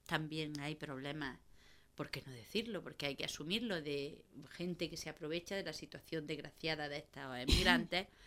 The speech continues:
Speaker 1: Y esto no se puede resolver de la noche a la mañana, ni poniendo una, mm, tiendas, ni pensando que hoy hemos tenido un problema y mañana no vamos a tenerlo. El problema es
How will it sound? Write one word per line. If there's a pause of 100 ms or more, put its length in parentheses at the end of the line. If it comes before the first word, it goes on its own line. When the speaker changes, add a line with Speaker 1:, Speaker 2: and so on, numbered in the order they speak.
(480)
Speaker 1:
Y
esto
no
se
puede
resolver
de
la
noche
a
la
mañana,
ni
poniendo
una, (260)
mm, (120)
tiendas,
ni
pensando
que
hoy
hemos
tenido
un
problema
y
mañana
no
vamos
a
tenerlo. (360)
El
problema
es